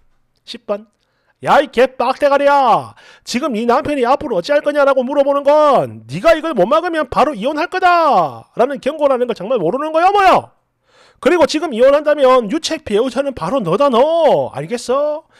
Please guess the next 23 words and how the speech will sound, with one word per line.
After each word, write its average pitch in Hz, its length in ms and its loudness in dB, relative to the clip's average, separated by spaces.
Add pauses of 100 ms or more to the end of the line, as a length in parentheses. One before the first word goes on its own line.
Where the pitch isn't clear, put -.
(200)
이건 226 320 -6
귀책 294 280 -6
사유고 254 1160 -2
개 294 260 0 (120)
털릴 294 280 -4
수 294 100 -10
있는 262 160 -4
거라고. 262 720 0
죽는다고. 247 800 2 (3000)
남편이 247 540 0
제대로 240 420 2
노선 185 280 -4
정하라고 214 640 -2
마지막 262 480 -2
기회를 277 380 -4
준 254 140 -10
건데 185 460 -4 (360)
이야, 190 580 0
아직도 285 280 -4
정신을 233 360 -6
못 202 120 -6
차리고 254 340 -4
있네? 262 340 -8